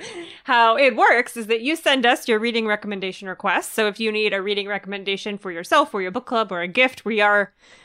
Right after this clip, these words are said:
coming upon that season, um, then you can send those to us via email at get booked at book riot dot com, or you can drop them in the form, which is in the show notes, lives at the bottom of the show notes on the site.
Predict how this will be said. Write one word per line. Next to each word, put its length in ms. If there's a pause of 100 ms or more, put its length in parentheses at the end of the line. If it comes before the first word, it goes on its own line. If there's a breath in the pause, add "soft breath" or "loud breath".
(140 soft breath)
coming 300
upon 380
that 220
season, 680
um, 300
then 120
you 60
can 180
send 200
those 220
to 140
us 200
via 320
email 420
at 160
get 160
booked 220
at 80
book 160
riot 200
dot 160
com, 380 (300)
or 320 (340 soft breath)
you 100
can 200
drop 240
them 200
in 220
the 120
form, 500
which 180
is 160
in 80
the 80
show 240
notes, 380
lives 240
at 40
the 60
bottom 220
of 80
the 80
show 160
notes 260
on 220
the 100
site. 460